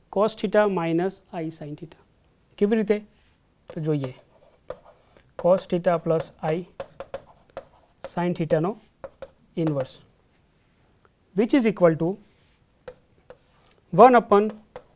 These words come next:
cos theta plus inverse નો મીનિંગ જ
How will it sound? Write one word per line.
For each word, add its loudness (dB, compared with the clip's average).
cos 6
theta 2
plus 2
inverse 0
નો 6
મીનિંગ 8
જ 12